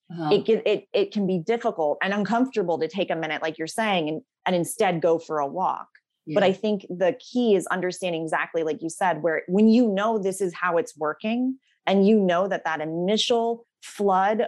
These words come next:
Speaker 2: of hormones is meant to keep you safe from a saber-toothed tiger. It's not meant to react to an email.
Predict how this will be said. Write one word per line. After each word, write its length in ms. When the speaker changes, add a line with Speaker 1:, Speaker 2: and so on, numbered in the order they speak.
Speaker 2:
of 320
hormones 600
is 180
meant 340
to 180
keep 220
you 140
safe 320
from 120
a 80
saber-toothed 640
tiger. 520
It's 200
not 360
meant 340
to 400
react 420
to 100
an 80
email. 360